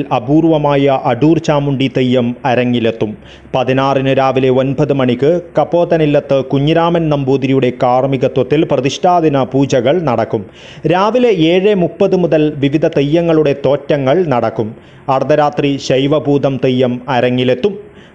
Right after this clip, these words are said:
പതിനേഴിന് രാവിലെ ഏഴ് മണിക്ക് രക്തചാമുണ്ടിയും തുടർന്ന് അങ്കക്കുളങ്ങര ഭഗവതിയും പതിനൊന്നിന് വിഷ്ണുമൂർത്തിയും അനുഗ്രഹം ചൊരിയുവാനെത്തും. ഉച്ചയ്ക്ക് പന്ത്രണ്ട് മുപ്പത് മുതൽ അന്നദാനവും നടക്കും. ഉച്ച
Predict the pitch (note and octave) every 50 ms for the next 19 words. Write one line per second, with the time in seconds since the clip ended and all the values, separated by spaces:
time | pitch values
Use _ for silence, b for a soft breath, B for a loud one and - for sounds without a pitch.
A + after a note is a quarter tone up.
0 | B B F3+ F#3 F3+ A#3 A#3+ A#3+ A#3 A3 A3 A3 G3+ G3+ F#3+ E3+ E3 E3 F3 F3+
1 | F#3 G3 G3 F#3 E3 C#3+ C#3+ D3+ E3 F3 F3+ G3 F#3 F3+ E3+ E3 - F3 D#3+ D#3
2 | D3+ C3+ C#3 C#3 - - - C#3 - F3 F3 E3+ E3+ E3 D#3 D#3+ D#3 D#3 D#3 D3+
3 | C#3+ - - D3 C#3+ D3+ D3+ D3 D3+ D3 D3 C#3+ D3 C3+ C#3 D3+ D3 F#3+ F#3 -
4 | F#3 E3+ D#3+ D#3 D#3 D3 D3 C#3+ C3+ A2+ C3 C3 A#2+ D3 D#3 D3 C#3+ A#2 A#2+ A#2
5 | A#2+ D#3 F#3 E3+ - - D3+ D3 F3 E3+ F#3 F3+ D#3+ C3 C3+ D3 D#3+ D3+ D3+ C#3+
6 | - - G3+ G3+ F#3 E3+ D#3 C3+ - C3+ B2 C3+ E3+ F#3 - D3+ C3+ C#3 D#3+ D#3+
7 | D#3 D3+ C3+ A#2 D#3 F#3+ F#3 - D#3 C#3 C3+ C#3 B2+ B2+ C3 B2 B2 A#2 - -
8 | A#2 A2 - - - B B B B B B B C#3+ C3 B2+ D#3+ D3+ C3+ - C#3+
9 | C3+ C3 C3+ C#3+ C3+ C#3+ C#3 D3 D3 D3 C#3+ C#3+ C3+ C3+ C3 - - D#3+ D3+ D#3
10 | D3+ D3 C3+ C#3+ C#3 C#3+ C#3+ C3+ B2 B2+ C#3+ D#3+ E3 C3+ C3 B2 A#2 A2+ A#2 D#3
11 | G3+ F#3+ E3 C3+ B2 A2+ A2+ - - A#2+ - B B B B B B _ _ _
12 | - F3 F3+ F3 -